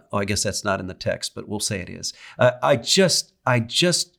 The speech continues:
really miss the fellowship and, and being together. And so this morning, I just thought we'd, uh,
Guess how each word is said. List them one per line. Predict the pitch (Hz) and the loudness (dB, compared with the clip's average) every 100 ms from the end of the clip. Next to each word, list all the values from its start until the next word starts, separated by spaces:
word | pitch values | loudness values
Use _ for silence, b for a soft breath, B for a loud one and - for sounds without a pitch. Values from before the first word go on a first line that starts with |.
| - | -2
really | 117 143 147 107 | 4 4 6 4
miss | 104 117 151 - - | 4 4 4 4 2
the | 113 104 | 0 0
fellowship | - 131 147 - 117 95 95 | 2 4 4 2 -2 -4 -6
and, | 92 b b b | -10 b b b
and | 101 95 | 2 6
being | 135 151 | 6 6
together. | 139 107 123 139 117 104 B B B - | 4 2 4 4 2 -6 B B B 0
And | 151 | 2
so | 180 | 4
this | 170 - | 2 2
morning, | 247 269 | 4 4
I | 156 | 4
just | 135 - | 4 2
thought | 196 - | 2 2
we'd, | 131 110 | -2 2
uh, | 117 110 | 2 2